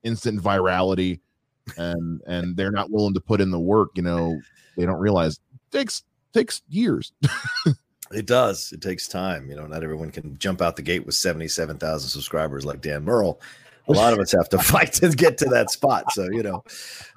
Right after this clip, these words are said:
Speaker 2: much respect to Danny Boy, but that was, uh, you know, it's a tough, uh, it's a tough mountain when you look at it to climb. So you just gotta keep pushing and innovating and changing and exploring and, and,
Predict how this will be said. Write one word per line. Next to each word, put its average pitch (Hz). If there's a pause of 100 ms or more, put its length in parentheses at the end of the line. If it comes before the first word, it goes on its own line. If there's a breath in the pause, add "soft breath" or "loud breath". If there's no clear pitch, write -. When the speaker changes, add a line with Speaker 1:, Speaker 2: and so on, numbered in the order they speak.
Speaker 2:
much 139
respect 143
to 143
Danny 135
Boy, 104
but 95
that 113
was, 107
uh, 104
you 113
know, 92
it's 98
a -
tough, 117
uh, 104
it's 113
a 120
tough -
mountain 117
when 104
you 101
look 110
at 95
it 85
to -
climb. 95
So -
you 85
just 90
gotta 90
keep 87 (440 soft breath)
pushing 98
and 78
innovating 98
and 76
changing 95
and 85
exploring 87
and, 73
and, 78